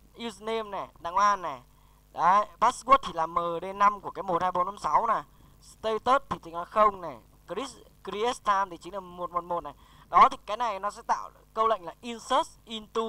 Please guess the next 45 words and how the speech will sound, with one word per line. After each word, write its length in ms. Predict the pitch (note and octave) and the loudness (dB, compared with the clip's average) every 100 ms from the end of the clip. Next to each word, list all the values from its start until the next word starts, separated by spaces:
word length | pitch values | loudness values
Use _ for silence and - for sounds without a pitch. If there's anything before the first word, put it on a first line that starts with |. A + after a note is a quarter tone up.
| A3 - A#3 | -6 -10 -6
user, 420 | G3+ F#3 E3+ D3+ | -4 -2 -4 -6
nghĩa 100 | G3+ | -8
là 100 | A#3 E3+ _ - | -8 -8 _ -14
cái 180 | A#3 A3 | -10 -6
này 160 | F#3 | -4
là 140 | E3+ C#3 | -4 -6
thêm 340 | - G#3+ G#3+ F#3+ | -10 -10 -10 -4
vào 240 | F3 D#3+ | -2 -2
trong 280 | - G3 F#3+ | -4 -6 0
bảng 300 | D#3 B2+ F#3 | -2 -2 -8
user 320 | F#3 G#3 F3+ - - - _ - | 2 2 2 -4 -20 -20 _ -8
với 280 | F3 G#3 | -4 -4
cái, 240 | B3+ C4 A#3+ _ - | -4 -8 -10 _ -6
các 140 | C4 | -4
cái 100 | B3+ | -4
trường 280 | A#3+ A3 F3+ | -6 -6 -4
này 220 | E3 D#3 | -4 -4
với 120 | D3+ F#3 | -6 -12
cái 100 | G#3 | -4
giá 140 | G3+ | -4
trị 240 | G#3 A3 _ _ | -4 -18 _ _
value 420 | E3 F#3+ G3+ F#3+ | -14 -12 -10 -10
tương 120 | G3 F3+ | -10 -12
ứng 180 | F#3 | -12
như 140 | G#3+ G3+ | -10 -4
này. 180 | D#3+ E3 _ _ - | -4 -4 _ _ -16
Thì 80 | G3 | -2
nó 100 | A3+ | -2
cũng 140 | B3+ | 0
sắp 140 | C4+ C4+ | -2 -2
xếp 160 | C4+ | -4
theo 100 | A#3+ | -6
thứ 120 | G#3 | -8
tự 180 | G#3+ A#3+ | -10 -4
bạn 140 | G3+ G#3+ | -6 -2
nhá. 140 | G#3+ - _ _ | -6 -6 _ _
I 140 | G3+ A3+ A#3 A3 | -2 -2 -4 -12
D 40 | |
thì 100 | F3+ | -14
xong 220 | E3+ G#3 G#3 | -4 -4 -4
rồi 80 | G#3 G#3 | -8 -8
I 120 | G#3 | -8
D 40 | G3+ | -8
luôn 180 | G3+ | -8
này. 100 | E3 | -8